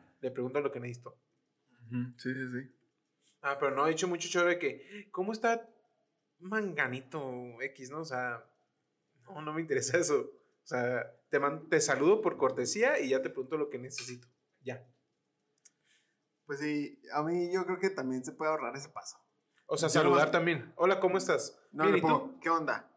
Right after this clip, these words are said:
Speaker 2: Omitir
Speaker 1: Ah.
Speaker 2: intro. Y ya le pregunto, "Oye, dude, eh, ¿hiciste la tarea?" "Eh, Simón, rólala, ya." O sea, es como, o sea
Speaker 1: Es que incluso puedes hacer eso, o sea,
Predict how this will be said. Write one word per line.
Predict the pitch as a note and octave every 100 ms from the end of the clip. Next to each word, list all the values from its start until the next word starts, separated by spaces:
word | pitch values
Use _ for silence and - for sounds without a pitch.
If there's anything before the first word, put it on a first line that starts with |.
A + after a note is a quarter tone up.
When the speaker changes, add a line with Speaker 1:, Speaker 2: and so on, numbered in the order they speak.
| -
Speaker 2:
Omitir | C#3+ B2+ D3
Speaker 1:
Ah. |
Speaker 2:
intro. | C3+ A#2+ A2+ - _ _
Y | -
ya | C3+
le | B2+
pregunto, | B2 A2+ A#2 -
"Oye, | C#3+ C3
dude, | C#3+ C3+ - - -
eh, | A#2+ B2
¿hiciste | A#2+ B2 C#3
la | D3
tarea?" | C3 D3 C#3 - _ _ _ _ _ _
"Eh, | A2+ A#2 A#2 A#2 A#2 A2+
Simón, | A#2 A#2+ A#2+ A#2 - _ _ _
rólala, | B2+ C3 B2+ A#2 A2 - -
ya." | A#2+ A#2 _ _ _ _ _
O |
sea, | _ B2+
es | -
como, | D3+
o | B2+
sea | B2
Speaker 1:
Es | B2+
que | A#3 A3 G3
incluso | G3 F3+ G3+ A3
puedes | G#3+ G#3
hacer | E3 F3+
eso, | E3+ F3+ F#3
o |
sea, | D#3 C#3 C3